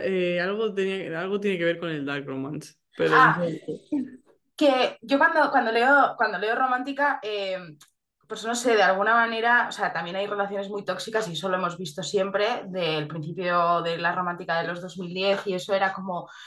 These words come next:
Speaker 2: eh, relaciones súper tóxicas que siempre acababan en final feliz.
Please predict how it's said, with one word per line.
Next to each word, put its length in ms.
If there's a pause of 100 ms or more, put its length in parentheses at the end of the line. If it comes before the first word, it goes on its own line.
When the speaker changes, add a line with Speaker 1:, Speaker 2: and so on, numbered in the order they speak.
(200)
Speaker 2:
eh, 200
relaciones 440
súper 280
tóxicas 400
que 80
siempre 240
acababan 320
en 100
final 280
feliz. 360